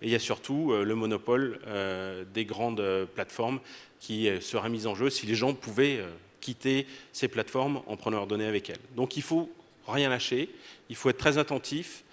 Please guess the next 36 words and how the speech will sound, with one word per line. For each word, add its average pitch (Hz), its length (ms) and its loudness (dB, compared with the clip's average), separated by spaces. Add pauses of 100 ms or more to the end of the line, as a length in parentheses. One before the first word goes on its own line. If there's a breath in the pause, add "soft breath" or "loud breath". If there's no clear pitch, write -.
(280 loud breath)
Euh, 107 480 2
il 107 80 -8
y 117 80 4
a, 120 440 4
euh, 110 280 -6 (560)
il - 80 -8
y 113 40 -2
a 95 80 -8
un 98 180 0
S 127 240 4
A 127 80 8
V, 139 260 4
si 143 160 -6
vous 110 100 -6
voulez, 113 160 -2
un 127 60 -2
service 123 360 0
après-vente 123 420 0
à 110 60 2
faire, 151 340 4 (460 loud breath)
euh, 107 380 4
au 123 100 0
niveau 123 260 4
de 135 60 -4
cette - 240 -2
loi, 135 420 2
euh, 101 320 0
alors 113 260 0
qu'elle 110 140 -6
va 104 100 2
suivre 120 220 -4
son 107 180 -4
prolé-, 101 300 -4 (260)
processus, 123 560 -4
euh, 98 140 0
législatif. 123 680 0